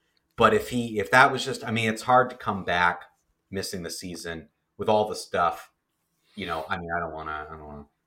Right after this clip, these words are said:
minimize the stuff that happened, but, you know, he, it, even though he's at fault, it takes a toll on you as well as a player,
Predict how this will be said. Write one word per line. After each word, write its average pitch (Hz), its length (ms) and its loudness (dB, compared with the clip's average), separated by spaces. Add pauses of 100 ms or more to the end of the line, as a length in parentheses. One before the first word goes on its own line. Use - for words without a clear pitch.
minimize 80 840 -6
the 76 240 -8
stuff - 380 -10
that 78 100 -10
happened, 82 580 -6
but, 76 300 -10 (100)
you 90 120 -12
know, 78 160 -10 (280)
he, 101 120 -6
it, 98 160 -8 (340)
even 117 380 -2
though 104 280 2
he's 98 300 -8
at - 280 -6
fault, - 340 -6 (420)
it 120 180 -2
takes 127 320 0
a - 60 -8
toll 101 380 2
on 85 180 -8
you 87 280 -6
as - 140 -10
well 82 280 -2
as - 120 -10
a - 180 -20
player, - 380 -14